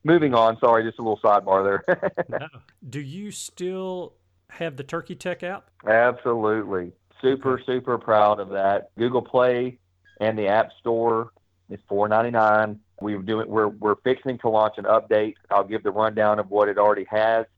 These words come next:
Speaker 1: and that is, uh, I think ten different calls, everything from clucking and purring and yelping and cutting and excited yelping and fly down cackles and fighting purrs.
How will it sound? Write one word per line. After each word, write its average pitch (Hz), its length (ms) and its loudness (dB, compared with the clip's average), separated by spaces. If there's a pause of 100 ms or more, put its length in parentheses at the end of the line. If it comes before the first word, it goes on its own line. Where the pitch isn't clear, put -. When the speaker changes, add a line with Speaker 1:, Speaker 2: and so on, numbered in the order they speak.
Speaker 1:
and 101 160 -8
that 107 200 0
is, 107 260 0
uh, 104 320 4
I - 20 -12
think 120 280 -8
ten 135 160 -2
different 139 300 -2
calls, 117 400 4
everything 117 340 -6
from 107 160 -12
clucking 135 360 0
and 123 120 -8
purring 113 400 0
and 98 200 -12
yelping 110 420 0
and 104 140 -12
cutting 104 380 0
and 95 100 -8
excited 107 440 0
yelping 101 480 -2 (200)
and 120 220 -2
fly 139 220 4
down 139 220 2
cackles 120 580 0 (100)
and 110 220 -8
fighting 120 360 2
purrs. 110 560 0